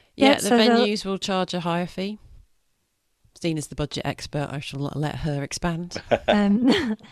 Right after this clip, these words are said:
Speaker 2: <laughs> so yeah, they, they pay us a registration fee. It's ninety-nine pounds, and then, um, they'll, all the venues charge differently 'cause they all have different costs to cover and they all offer different things. So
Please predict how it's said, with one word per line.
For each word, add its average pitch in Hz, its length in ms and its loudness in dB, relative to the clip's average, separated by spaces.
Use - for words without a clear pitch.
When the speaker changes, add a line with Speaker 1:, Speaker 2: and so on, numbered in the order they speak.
Speaker 2:
<laughs> - 300 -20
so 247 120 4
yeah, 240 200 6
they, 247 160 6
they 247 140 2
pay 269 220 2
us 233 100 2
a 233 60 -2
registration 208 640 -4
fee. 185 280 -2
It's - 180 -10
ninety-nine 190 540 0
pounds, 180 520 0
and 190 200 2
then, 190 340 2
um, 185 280 2
they'll, 202 220 2
all 247 160 8
the 226 100 4
venues 202 360 4
charge 190 280 -4
differently 196 440 -2
'cause 180 180 -6
they 185 160 0
all 185 140 2
have 185 200 -2
different 185 340 -4
costs - 260 -8
to - 120 -14
cover 185 440 -2
and 180 400 0
they 190 160 -2
all 185 200 0
offer 190 240 -4
different 202 360 -6
things. 185 380 -2
So 185 260 -4